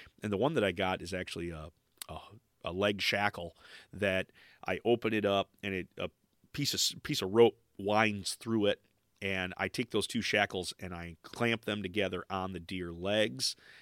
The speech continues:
I can, you know, a-, attune the head so it's picked up, and then I put the hooves behind,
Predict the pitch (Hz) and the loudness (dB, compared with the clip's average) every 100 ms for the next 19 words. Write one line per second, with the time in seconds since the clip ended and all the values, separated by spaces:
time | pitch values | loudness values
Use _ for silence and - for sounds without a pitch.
0 | - _ - 101 98 104 90 - 90 - | -20 _ -4 -2 -2 -6 -6 -6 -6 -8
1 | _ _ 104 - 139 113 92 113 101 - | _ _ -6 -2 0 0 0 2 2 -2
2 | 92 - - - - - 143 - _ _ | -6 -4 -4 -4 -4 4 4 4 _ _
3 | _ - 95 90 87 104 - 110 110 - | _ -10 -8 -6 -6 -6 -4 0 0 0
4 | - 123 120 117 110 | -4 0 2 2 0